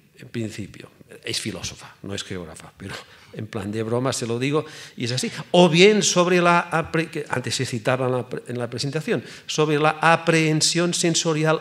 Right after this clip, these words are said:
integral del paisaje, por ejemplo, ¿m? entre muchísimos otros temas. Y no sé qué pasa en Galicia,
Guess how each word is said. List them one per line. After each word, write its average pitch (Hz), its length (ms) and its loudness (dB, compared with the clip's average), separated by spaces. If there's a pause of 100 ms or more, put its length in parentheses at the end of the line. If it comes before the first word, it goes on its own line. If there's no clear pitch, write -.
integral 160 720 0 (220)
del 135 200 -2
paisaje, 127 600 -6 (320)
por 113 160 0
ejemplo, 98 520 -8 (220)
¿m? 127 140 -12 (160)
entre 139 300 -4
muchísimos 175 880 -2
otros 110 360 -8
temas. - 520 -20 (1600)
Y 180 140 6
no 190 180 8
sé 202 260 4
qué 175 140 2
pasa 170 720 4
en 156 220 4
Galicia, 196 540 0